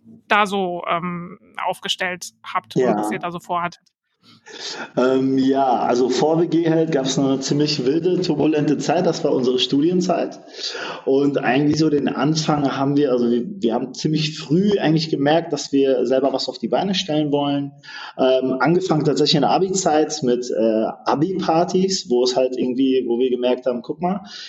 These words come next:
Speaker 2: wir stellen selbst was auf die Beine. Ähm, ganz viele Freunde sind am Start. Ähm, wir können umsonst trinken, total gut als Organisator. Lass uns doch das Ganze größer machen. Und, ähm, in der Studienzeit wurde es auch größer,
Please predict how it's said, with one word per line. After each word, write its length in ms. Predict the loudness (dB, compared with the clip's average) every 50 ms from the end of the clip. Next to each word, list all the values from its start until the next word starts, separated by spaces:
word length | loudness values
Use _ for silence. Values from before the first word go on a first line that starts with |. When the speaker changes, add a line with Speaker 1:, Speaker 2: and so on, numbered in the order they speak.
| -20 _ _
Speaker 2:
wir 80 | -4 -4
stellen 280 | -2 0 2 2 2
selbst 280 | 2 0 0 0 0 -2
was 140 | -2 -2 -2
auf 100 | -4 -4
die 100 | -4 -4
Beine. 600 | -2 0 2 2 2 2 2 2 0 -2 -4 -8 -18 _ _ _ _ _ _ -10 -4 0
Ähm, 460 | 0 2 2 2 2 0 -2 -4 -6 -12 -20 _ -12 -6
ganz 200 | -4 -4 -2 -2
viele 180 | 0 0 -2 0
Freunde 340 | 0 0 0 2 2 2
sind 160 | 2 0 0 0
am 160 | 0 0 0
Start. 460 | 0 2 2 2 2 2 2 0 -2 -6 -10 -12 -12 -10 -8 -8 -6 -6 -8 -8 -4 0
Ähm, 480 | 0 2 4 2 2 0 -2 -4 -2
wir 80 | -2 -2
können 200 | 0 0 0 0
umsonst 420 | 0 -2 0 0 0 0 0 -2
trinken, 260 | 0 0 0 0 0 0
total 300 | -2 -2 0 0 0 0
gut 180 | -2 -4 -2
als 160 | -2 -2 -2
Organisator. 880 | -2 0 0 2 2 2 2 2 2 0 0 0 2 2 2 2 2 0
Lass 200 | -2 -4 -4 -6
uns 100 | -8 -6
doch 200 | -4 -4 -4 -2
das 180 | -4 -6 -6 -4
Ganze 240 | -4 -4 -4 -6 -6
größer 360 | -2 -2 -2 0 0 -2 -4
machen. 360 | -2 -4 -4 -6 -8 -14 -14
Und, 420 | -8 -4 0 0 0 0 0 -2 0
ähm, 380 | 2 2 2 2 2 0 -4 -6 -10 -18 -20 -20 -10 -4
in 100 | -2 0
der 80 | 0
Studienzeit 760 | 0 0 2 2 2 2 2 2 2 2 2 2 0 0 0
wurde 200 | 0 0 0 0
es 180 | 0 -2 -2 -2
auch 180 | -4 -6 -6 -6
größer, 380 | -2 0 0 0 0 0 0